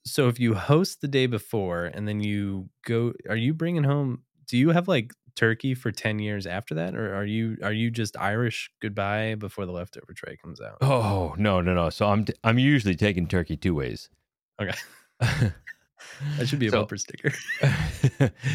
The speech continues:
Speaker 2: Yikes. I immediately regret saying that. But on top of that, so a lot of times what we do is after dinner is,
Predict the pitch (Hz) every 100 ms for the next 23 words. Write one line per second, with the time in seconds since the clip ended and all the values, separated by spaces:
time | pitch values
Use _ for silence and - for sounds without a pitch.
0 | 120 - - 73 67 - - _ _ _
1 | _ 101 85 73 73 76 82 107 98 101
2 | 92 73 73 73 76 - - 73 71 78
3 | - - 131 - 110 117 117 135 113 69
4 | 65 64 _ _ _ - 120 - - 127
5 | 123 147 143 127 117 113 - 117 113 110
6 | 64 98 92 90 87 87 - - _ _
7 | _ _ - 110 - 90 90 87 78 101